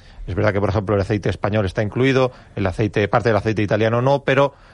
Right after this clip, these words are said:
el aceite italiano que proceda de España no está claro si va a ser afectado o no. Es decir, hay muchos condicionantes. Parece claro que parte de la estrategia de Trump es castigar a algunos países europeos y no tanto a otros. Eh, en este caso yo creo que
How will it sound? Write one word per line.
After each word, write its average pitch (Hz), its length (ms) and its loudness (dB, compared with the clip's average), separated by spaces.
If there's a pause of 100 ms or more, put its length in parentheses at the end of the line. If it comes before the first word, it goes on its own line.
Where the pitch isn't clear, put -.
(120)
el 101 140 -2
aceite 113 400 -2
italiano 127 580 0
que 117 100 -4
proceda 120 560 0
de 120 80 2
España 131 640 0
no 110 120 0
está 110 180 -4
claro 110 240 0
si - 120 -6
va 101 80 0
a 95 40 -2
ser 104 380 -2
afectado 107 460 -2
o 101 40 2
no. 110 120 0 (240)
Es - 60 -20
decir, 110 160 -2
hay 107 80 2
muchos 120 260 0
condicionantes. 90 720 -4 (440)
Parece 120 280 2
claro 139 320 4
que 98 380 -2 (500)
parte 131 260 2
de 127 60 4
la 127 60 2
estrategia 120 460 -2
de 117 80 0
Trump 135 280 0
es - 220 -4 (800)
castigar 113 420 0
a 123 40 2
algunos 120 300 -2
países 113 360 -2
europeos 113 500 0 (400)
y 113 160 0
no 113 160 2
tanto 117 280 0
a 110 60 6
otros. 131 460 0
Eh, 101 280 -2
en 95 120 -2
este 95 200 -4
caso 107 220 -4
yo 98 100 -2
creo 98 140 -2
que 95 200 0